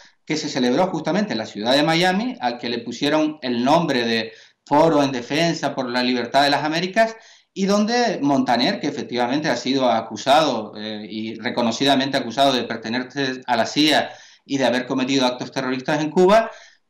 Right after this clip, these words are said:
pidió, pidió que se, que se recurriera al Tratado Interamericano de Asistencia Recíproca para justificar una intervención militar en Cuba.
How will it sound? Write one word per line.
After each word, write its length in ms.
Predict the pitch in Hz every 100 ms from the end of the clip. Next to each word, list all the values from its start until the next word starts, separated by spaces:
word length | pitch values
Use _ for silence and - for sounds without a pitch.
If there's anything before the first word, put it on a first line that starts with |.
| -
pidió, 680 | 180 165 180 226 - - _ -
pidió 440 | 139 135 147 170
que 180 | 220 208
se, 880 | - 185 165 147 139 131 123 120 120
que 100 | 131
se 140 | 127
recurriera 1000 | 127 127 131 123 131 156 175 180 160 - - _ -
al 220 | 143 139
Tratado 580 | 180 - 170 202 143 139
Interamericano 960 | 123 117 123 120 123 120 120 151 160 135
de 60 |
Asistencia 460 | 117 - 139 139 160
Recíproca 760 | 160 165 170 196 196 226 240 - - _
para 260 | - 165 196
justificar 560 | 214 185 175 139 160 208
una 140 | 214
intervención 520 | 156 135 120 123 175
militar 380 | 226 160 135 165
en 120 | 160
Cuba. 340 | - 180 98